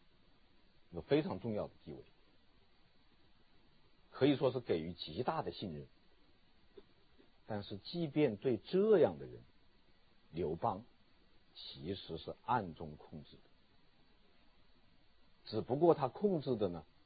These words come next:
不动声色，啊，不像个项羽，一怀疑，那个怀疑就写到脸上去了，你就一眼就看出来了。刘邦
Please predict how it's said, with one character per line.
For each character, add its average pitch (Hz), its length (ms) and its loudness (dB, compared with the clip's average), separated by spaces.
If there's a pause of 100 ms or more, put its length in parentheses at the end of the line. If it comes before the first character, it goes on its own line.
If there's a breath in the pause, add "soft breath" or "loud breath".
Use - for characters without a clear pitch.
(320)
不 92 140 -6
动 104 200 -2
声 127 360 -4
色， - 160 -10 (1500)
啊， 143 120 -16
不 120 120 0
像 151 180 2
个 143 80 2
项 160 300 4
羽， 90 180 -6 (600)
一 180 140 8
怀 110 300 6
疑， 117 400 2
那 143 60 -2
个 123 100 2
怀 101 160 2
疑 104 80 2
就 131 100 2
写 82 200 -6
到 107 80 0
脸 92 260 -4
上 120 200 -4
去 98 100 -6
了， 71 100 -12 (200)
你 90 100 -8
就 101 40 0
一 123 160 -2
眼 107 160 4
就 92 100 -6
看 131 200 -2
出 87 80 -12
来 78 60 -6
了。 65 100 -16 (2250)
刘 131 240 4
邦 202 320 4